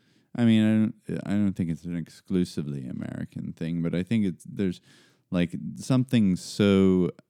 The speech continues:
uh, to me as a kind of foreigner, something so American about,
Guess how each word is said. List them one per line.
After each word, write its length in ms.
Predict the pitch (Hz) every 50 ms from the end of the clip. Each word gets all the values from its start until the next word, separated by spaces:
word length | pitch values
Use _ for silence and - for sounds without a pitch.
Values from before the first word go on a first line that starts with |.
| _ _ _ _ _ _ _ _ _ _ _ _ _ _ _ _ _ _ _ _ -
uh, 60 | - - - - - 95 95 _ -
to 120 | - 98
me 460 | 85 85 87 82 78 78 76 76 76 - -
as 240 | 73 73 73 71 - - _
a 120 | - 71 - - - _ _ _ _ _
kind 260 | - - 90 87 85 80
of 120 | 73 71
foreigner, 600 | - - 73 65 58 60 65 62 55 57 - - _ _ _ _ _ _ _ _ _
something 480 | _ - 131 123 117 - 120 104 95 87
so 540 | - - - 107 98 92 90 92 90 85 69
American 1000 | - 80 82 85 85 85 85 80 78 - - - 78 71 67 - - - - - - _ _ _
about, 600 | 87 87 78 85 82 78 76 73 73 69 - -